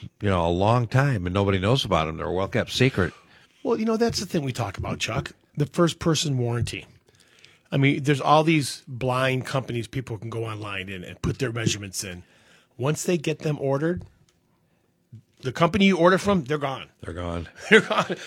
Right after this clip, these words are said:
Speaker 2: They're history.
Speaker 1: They're
Speaker 2: You
Speaker 1: an email.
Speaker 2: you're, they're an email.
Speaker 1: Somewhere.
Speaker 2: You order from Sparkle Blinds, you have a problem, they come out, they take a look at it. It's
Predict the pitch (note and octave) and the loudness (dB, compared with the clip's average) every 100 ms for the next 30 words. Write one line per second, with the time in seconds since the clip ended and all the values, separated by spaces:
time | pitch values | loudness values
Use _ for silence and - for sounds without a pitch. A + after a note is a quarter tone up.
0 | - E3 F3+ F3+ D#3+ A2+ A#2 A2 A2+ G#2 | -4 2 2 2 2 6 6 8 4 4
1 | G2+ F#2 F#2 - D#3+ D3 D3 D3 E3+ F3 | 4 2 0 2 2 2 0 2 4 4
2 | D3+ A2 E2+ - G2 F#2+ E2 D2+ - _ | 4 0 -4 -2 0 0 -2 -4 -10 _
3 | C3+ C#3+ E3 F3 F#3+ F3 D3+ C#3+ C3 C3 | 0 4 6 6 4 2 0 0 0 -6
4 | - D#3 D3+ D#3 D#3 D#3 B2+ C#3 D3 C3 | -2 -2 0 -2 0 0 0 0 0 0
5 | D3+ D3 D3+ D3+ B2+ C3+ C#3 - C#3 B2 | 2 2 2 -2 -2 0 0 0 -2 -2
6 | A#2+ - - C3 B2 C#3 B2+ A2+ G#2+ F#2+ | -4 -6 -2 -2 0 -4 -4 -8 -10 -10
7 | G#2 G2 G#2 - G#2+ - | -10 -8 -8 -10 -12 -12